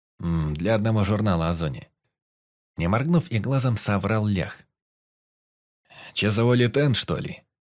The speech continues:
хмыкнул охотник. "Ну, заливай дальше.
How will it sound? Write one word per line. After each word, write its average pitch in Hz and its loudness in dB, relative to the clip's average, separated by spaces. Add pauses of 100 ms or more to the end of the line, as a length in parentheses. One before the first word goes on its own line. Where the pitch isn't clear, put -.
(260)
хмыкнул 143 0
охотник. - -4 (800)
"Ну, 143 2 (340)
заливай 139 4
дальше. 113 -2